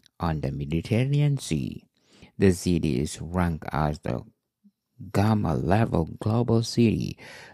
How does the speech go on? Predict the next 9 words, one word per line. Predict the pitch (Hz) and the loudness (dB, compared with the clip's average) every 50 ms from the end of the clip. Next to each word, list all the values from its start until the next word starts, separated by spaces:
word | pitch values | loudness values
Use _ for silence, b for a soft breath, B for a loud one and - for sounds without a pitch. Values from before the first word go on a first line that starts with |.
| B B _ | B B _
by | - - 78 | -8 -8 -6
the | - - - - _ | -8 -8 -10 -8 _
Globalization | - 87 87 82 - 78 76 76 - - 101 110 120 117 - - - - 71 - - - | 0 0 0 2 2 2 2 2 0 0 2 2 2 0 0 -4 -4 -4 -6 -6 -6 -6
and | - - 71 | -6 -6 -4
the | - 67 | -6 -6
World | 65 71 82 92 95 95 - | -6 -2 0 0 0 0 -2
Cities | - - - 110 113 - 123 123 131 | -6 -2 0 0 2 2 0 0 2
Research | 127 127 127 - - 135 135 135 - - | 0 0 -2 0 -2 -2 -2 -2 -2 -2
Network. | 135 135 139 135 - - - 65 62 50 - | 0 0 0 -2 -2 -4 -2 -2 -2 -2 -4